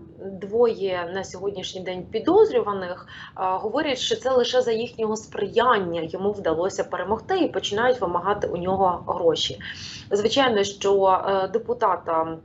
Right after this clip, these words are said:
е, облради і заступника отримано,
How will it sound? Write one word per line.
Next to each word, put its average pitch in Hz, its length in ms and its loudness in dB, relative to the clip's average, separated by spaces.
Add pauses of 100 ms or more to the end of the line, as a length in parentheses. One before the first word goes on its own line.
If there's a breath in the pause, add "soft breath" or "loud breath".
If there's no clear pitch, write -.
(200)
е, 170 40 -10 (240)
облради 185 640 2
і 165 160 -4
заступника 170 880 -2 (720 loud breath)
отримано, 202 840 0